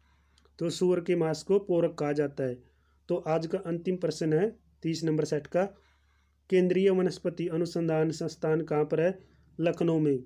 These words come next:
तो केंद्रीय वनस्पति अनुसंधान संस्थान लखनऊ के अंदर है, ठीक है।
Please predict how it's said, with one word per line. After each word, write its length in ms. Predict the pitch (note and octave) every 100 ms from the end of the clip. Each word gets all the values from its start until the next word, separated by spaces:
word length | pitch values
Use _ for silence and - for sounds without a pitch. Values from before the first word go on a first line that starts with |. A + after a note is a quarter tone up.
| - _ _
तो 80 | D#3
केंद्रीय 440 | D#3 E3+ E3 E3+ F3
वनस्पति 520 | E3 D#3 - D#3 F3+
अनुसंधान 640 | E3 D#3+ E3 E3 D#3 E3
संस्थान 520 | F3 D#3 - D#3 F#3 A3+ _ _ _ _
लखनऊ 440 | D#3 D#3 D#3 D#3+ D#3
के 80 | D#3
अंदर 240 | D3 C#3
है, 60 | B2+
ठीक 260 | - G3
है। 180 | A3+ -